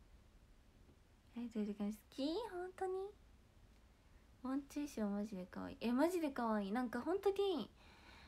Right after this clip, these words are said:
あんまり着れないと思ってたからね、嬉しい。着れて。そう、ウォンチューからみんなデザイン違うくなった。メンバーの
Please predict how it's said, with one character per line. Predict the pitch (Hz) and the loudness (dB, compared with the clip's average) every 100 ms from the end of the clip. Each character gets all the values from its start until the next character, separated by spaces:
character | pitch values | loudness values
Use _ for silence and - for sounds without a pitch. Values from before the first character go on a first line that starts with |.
| - | -4
あ | 254 | 2
ん | 294 | 4
ま | 330 | 6
り | 320 | 4
着 | - | 0
れ | 302 | 0
な | 302 | 2
い | 311 | 0
と | 311 | 2
思 | 214 | -2
っ | |
て | 208 | -2
た | - 208 | -6 -4
か | 196 | -2
ら | 190 | 0
ね、 | 185 180 175 | -2 -4 -4
嬉 | 185 196 | -2 -4
し | - - - | -4 -10 -10
い。 | - - - | -10 -20 -20
着 | - 180 | -12 -10
れ | 180 | -10
て。 | - - - - - - - - - - - - - - - - - - - - - - - - - - - | -14 -18 -18 -20 -20 -20 -20 -20 -20 -20 -20 -20 -20 -20 -20 -20 -20 -20 -20 -20 -20 -20 -20 -20 -20 -20 -12
そ | - 233 | 0 4
う、 | |
ウ | 220 | 6
ォ | 330 | 6
ン | 339 | 6
チ | - | 2
ュ | 226 | 0
ー | |
か | 220 214 | 2 4
ら | 208 | 4
み | 208 | 4
ん | 208 | 4
な | 208 | 4
デ | 208 208 | 2 2
ザ | 214 | 4
イ | 208 | 4
ン | 196 | 2
違 | 202 196 | -2 -4
う | 190 185 | -2 -2
く | - | -4
な | 185 | -4
っ | 190 - | -6 -10
た。 | - - - - - - - - - - - | -14 -14 -18 -20 -20 -20 -20 -20 -20 -20 -6
メ | 196 | 0
ン | 196 185 | 0 0
バ | 180 175 | -2 -2
ー | |
の | 175 | -4